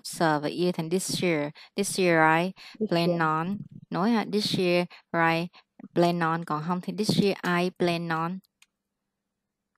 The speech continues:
Speaker 2: This year. This year, this year I plan on studying English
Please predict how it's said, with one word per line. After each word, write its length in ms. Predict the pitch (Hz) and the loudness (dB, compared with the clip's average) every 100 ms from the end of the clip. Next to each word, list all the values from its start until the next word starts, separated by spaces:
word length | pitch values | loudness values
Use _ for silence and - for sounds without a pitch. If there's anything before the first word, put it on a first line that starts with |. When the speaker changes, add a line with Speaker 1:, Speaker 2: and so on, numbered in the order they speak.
| _ _ _ _ _ _ _ _ 220 | _ _ _ _ _ _ _ _ 0
Speaker 2:
This 300 | 226 - - | 0 -2 -2
year. 300 | 196 185 175 _ _ _ _ _ _ - | 2 2 -2 _ _ _ _ _ _ -4
This 320 | 226 - - | -2 -2 2
year, 500 | 196 190 185 180 180 - | 6 6 6 4 2 0
this 160 | - 240 - | 0 0 4
year 180 | 202 196 | 4 6
I 360 | 185 180 175 175 - _ _ - | 6 6 4 0 -6 _ _ -4
plan 340 | 185 185 185 - _ _ 180 | -2 -2 -6 -10 _ _ -2
on 240 | 180 180 196 _ _ _ _ _ _ _ _ _ | -2 -2 -6 _ _ _ _ _ _ _ _ _
studying 680 | - - 190 185 185 185 185 185 _ | -20 0 4 6 6 4 0 -6 _
English 480 | 196 202 220 - | 2 2 2 0